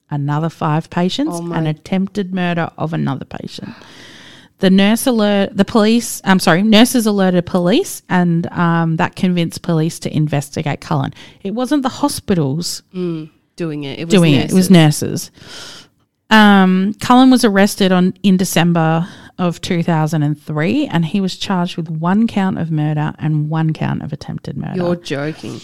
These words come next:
Speaker 2: 'Cause that's all they could prove?
Speaker 1: Yeah. On December fourteen, he admitted, so he was, sorry, he was arrested on December twelve. On December fourteen, he admitted to homicide detectives that he had murdered as many as forty patients over his sixteen-year career as a nurse.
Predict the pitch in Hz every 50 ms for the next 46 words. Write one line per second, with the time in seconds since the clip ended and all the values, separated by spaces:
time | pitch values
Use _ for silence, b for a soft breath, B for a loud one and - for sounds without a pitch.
0 | - - - 233 190 202 185 - 196 180 170 147 156 - 170 156 - - 170 143
1 | 139 165 170 127 - - - _ _ _ _ _ _ _ _ _ - 208 233 240
2 | 285 277 - - 214 214 220 202 - - 196 185 180 - - 165 165 196 269 415
3 | 453 - _ _ _ _ _ _ _ _ - 180 190 208 180 175 175 175 180 190
4 | 175 175 175 185 - - 208 208 220 196 190 190 - - - - 190 165 165 190
5 | 185 185 190 202 233 - 285 254 233 208 202 - 196 185 - - - 151 143 196
6 | - - - _ - 165 175 185 - - 214 220 254 233 - - 202 202 - 202
7 | 180 180 180 170 202 180 160 165 180 175 170 175 175 170 - - 170 - 175 185
8 | 208 202 - 214 202 220 208 - 208 - - 180 180 _ - 180 220 320 - -
9 | - - B B B B B B B B B B B B B B - 190 - -
10 | 185 - 240 208 220 208 190 202 202 208 208 202 208 202 190 175 175 196 196 196
11 | 202 202 208 214 214 196 185 - - - - - 226 226 247 233 - - 240 220
12 | - - 202 185 185 185 - - 185 196 202 - - - 196 196 185 180 160 -
13 | 170 - - - 208 - - - - 208 208 196 190 190 185 175 170 - - 190
14 | 175 165 165 165 160 156 160 156 165 151 151 151 151 156 160 170 226 320 330 -
15 | - - -